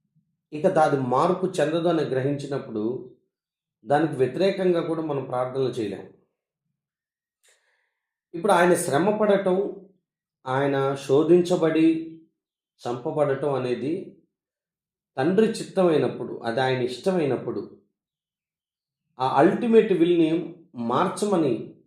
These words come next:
అడగటానికి సాహసం చేయం.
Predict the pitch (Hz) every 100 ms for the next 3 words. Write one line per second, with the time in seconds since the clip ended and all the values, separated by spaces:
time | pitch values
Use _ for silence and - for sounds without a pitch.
0 | _ _ _ _ _ _ _ 117 147 160
1 | 160 135 131 156 - 123 120 - 110 -
2 | 92 -